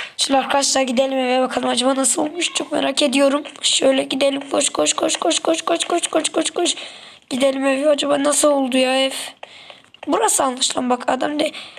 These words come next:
e, usta dedi ki s-, şimdi be-, buradan gideceksiniz. Şurada bir tane sokak var, aynen. Bu sokak değil, şöyle şu evin yanındaki, aynen bu. Şu değil, bu. Hani bu zaten büyük bir ev. Ben dedim, demiştim ki villa evi yap dedim.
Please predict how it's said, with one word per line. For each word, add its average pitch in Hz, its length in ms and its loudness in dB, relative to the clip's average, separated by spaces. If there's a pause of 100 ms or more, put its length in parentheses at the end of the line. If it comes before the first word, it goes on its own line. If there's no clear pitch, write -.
(280)
e, 262 260 4
usta 262 480 0
dedi 269 220 0
ki 311 140 0
s-, - 380 0 (220)
şimdi 269 360 2
be-, 254 240 2
buradan 294 420 2
gideceksiniz. 254 840 0 (260)
Şurada 320 320 4
bir 320 40 -10
tane 330 180 4
sokak 269 400 0
var, 254 140 4
aynen. 277 360 0 (460)
Bu 311 100 -4
sokak 285 480 0
değil, 359 220 -2
şöyle 320 560 2
şu 320 360 0
evin 254 280 0
yanındaki, 247 460 0
aynen 247 320 -2
bu. 262 120 2 (360)
Şu - 240 -2
değil, 349 200 2
bu. 247 280 2 (720)
Hani 262 240 0
bu 247 40 0
zaten - 400 0
büyük 247 280 0
bir 294 80 0
ev. 277 120 2 (480)
Ben 262 280 0 (100)
dedim, 254 340 0
demiştim 311 400 -4
ki 262 160 0
villa 254 260 2
evi 233 160 0
yap 233 220 0
dedim. 277 300 -2